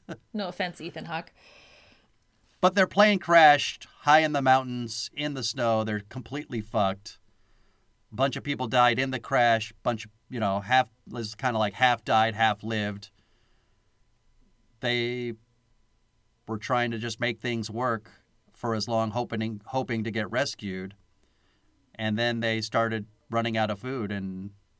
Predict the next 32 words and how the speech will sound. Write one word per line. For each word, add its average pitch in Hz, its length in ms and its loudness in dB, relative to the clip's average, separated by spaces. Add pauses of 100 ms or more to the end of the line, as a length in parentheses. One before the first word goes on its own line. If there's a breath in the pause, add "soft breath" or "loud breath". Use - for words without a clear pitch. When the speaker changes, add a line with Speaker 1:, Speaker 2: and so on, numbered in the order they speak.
(220)
Speaker 1:
they 107 140 -4
decided, 104 580 -2 (200)
"We're 123 180 -2
gonna 160 200 0
have 147 160 0
to - 100 -2
hike. 123 500 -2
We're 123 100 -8
gonna 143 140 -4
have 139 80 -6
to 117 80 -6
send 123 400 -4
people 107 600 -6
out 110 420 -4 (180)
to 98 340 -6 (140)
save 110 600 -4
this 104 220 -6
group. 110 400 -8 (1040)
And 104 420 -2
in 113 140 -2
order 113 260 -2
to 104 160 -12
survive, 104 400 -2
we're 98 80 -8
gonna 98 140 -4
have 98 100 -6
to - 60 -12
start 98 300 -6
eating 127 280 -8
the 92 80 -8
dead." 101 380 -4 (2000 soft breath)
Speaker 2:
Yikes. - 720 -8